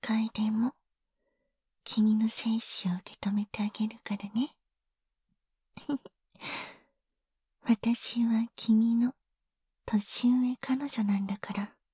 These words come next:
当たり前だよ。<laughs> ん？今度は後ろからしたいの？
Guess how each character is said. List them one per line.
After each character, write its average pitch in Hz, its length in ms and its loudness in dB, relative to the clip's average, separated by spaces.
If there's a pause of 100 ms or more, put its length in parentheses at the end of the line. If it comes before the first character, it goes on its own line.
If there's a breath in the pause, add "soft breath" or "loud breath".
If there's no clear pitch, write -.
(1300)
当 202 120 6
た 214 240 -2
り 240 160 4
前 277 260 0
だ - 140 -10
よ。 311 180 0
<laughs> - 0 -
ん？ 185 220 0 (4000 loud breath)
今 269 260 2
度 226 120 2
は 190 200 -2
後 - 240 -6
ろ 233 120 -2
か - 160 -14
ら 240 100 -4
し - 100 -12
た 247 140 -2
い 226 80 -2
の？ 214 240 -2